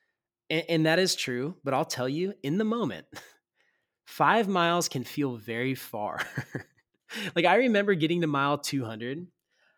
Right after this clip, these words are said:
and then waiting for the miles to start ticking down. And it took so long to get m-, to mile two oh two, just in my own time perception, that I remember thinking, I'm like, "This is the worst, dude." <laughs> Like, literally,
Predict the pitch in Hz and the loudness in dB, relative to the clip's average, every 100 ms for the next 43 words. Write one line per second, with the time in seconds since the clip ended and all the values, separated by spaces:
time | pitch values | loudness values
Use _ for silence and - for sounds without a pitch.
0 | _ - 156 151 135 131 143 156 143 156 | _ -4 0 0 2 0 2 0 2 2
1 | 143 123 104 117 127 127 131 - 135 135 | 2 0 0 -2 -2 -2 -2 -2 -4 -4
2 | 107 98 98 139 175 _ _ _ _ _ | -8 -8 -8 -8 -12 _ _ _ _ _
3 | 156 170 226 - 294 - - - 147 196 | -8 -6 -6 -8 -8 -2 0 2 2 2
4 | 196 180 143 120 117 123 117 113 131 117 | 2 2 0 -2 -4 -4 -4 -6 -4 -2
5 | 113 101 - 139 143 147 - 113 92 - | -2 -4 -2 0 -2 -4 -6 -8 -10 -8
6 | - 170 165 - _ - 170 165 160 151 | 0 2 0 -6 _ -6 -2 0 0 0
7 | 143 139 135 131 131 _ _ - 139 131 | 0 -2 -2 -4 -6 _ _ -18 -10 -6
8 | 131 127 123 - 131 107 - 73 - _ | -4 -4 -6 -4 -4 -6 -10 -14 -20 _
9 | _ _ _ _ _ - 160 180 208 196 | _ _ _ _ _ -2 4 4 4 2
10 | 151 147 147 151 135 120 110 113 156 208 | 0 -2 -4 -2 -2 -2 -4 -2 0 0
11 | 196 160 120 110 135 202 131 - 110 120 | 0 0 0 0 0 0 -2 -6 -4 -4
12 | 143 - 190 - 170 - 160 180 220 233 | -4 0 2 2 0 -2 2 4 6 4
13 | 240 226 | 2 0